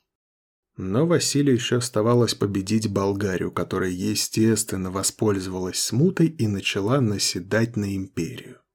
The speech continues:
В результате нескольких кровавых битв Византия смогла потеснить болгар, а уже затем в решающем сражении при Клейдионе окончательно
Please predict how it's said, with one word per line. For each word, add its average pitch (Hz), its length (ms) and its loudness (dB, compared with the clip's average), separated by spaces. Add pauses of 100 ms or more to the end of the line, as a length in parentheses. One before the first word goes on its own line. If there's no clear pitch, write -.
В 104 80 -4
результате 120 540 2
нескольких 123 520 2
кровавых 104 600 -2
битв 131 340 0
Византия 104 640 0
смогла 110 760 0
потеснить - 680 -4
болгар, 98 640 0 (200)
а 107 160 -2
уже 98 260 -2
затем 101 420 2
в 110 80 -2
решающем 104 800 0
сражении 101 580 0
при 104 160 -4
Клейдионе 101 920 2
окончательно 131 960 -2